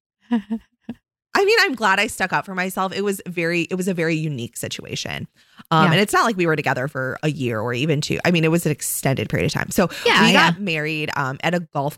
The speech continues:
Speaker 2: course in the Chicago suburbs, really close to actually O'Hare Airport. Not, like, a real ritzy kind of place, but it was a beautiful, uh, venue. I would say it was very basic. Um,
Speaker 1: Mm-hmm.
Speaker 2: well, I mean, like, rustic basic,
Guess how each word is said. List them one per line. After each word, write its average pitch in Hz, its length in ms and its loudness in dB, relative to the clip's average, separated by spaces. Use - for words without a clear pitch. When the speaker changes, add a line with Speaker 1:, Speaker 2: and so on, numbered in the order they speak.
Speaker 2:
course 156 240 -4
in 160 140 -4
the 156 60 -2
Chicago 151 380 0
suburbs, 156 480 0
really 208 200 2
close 175 240 0
to 170 80 2
actually 143 420 0
O'Hare 139 480 0
Airport. 120 500 0
Not, 202 360 4
like, 247 100 -4
a 233 80 -4
real 165 300 -2
ritzy 147 760 -4
kind 156 160 -2
of 139 60 -2
place, 147 380 -2
but 196 120 2
it 185 140 2
was 175 300 2
a 190 140 2
beautiful, 220 880 0
uh, 175 220 2
venue. 143 500 -2
I 175 120 4
would 214 140 0
say 247 100 2
it 240 80 0
was 208 160 2
very 262 520 2
basic. - 600 -4
Um, 165 460 4
Speaker 1:
Mm-hmm. - 100 -4
Speaker 2:
well, 349 720 2
I 370 80 0
mean, 494 200 2
like, 370 180 2
rustic 165 440 0
basic, - 440 -6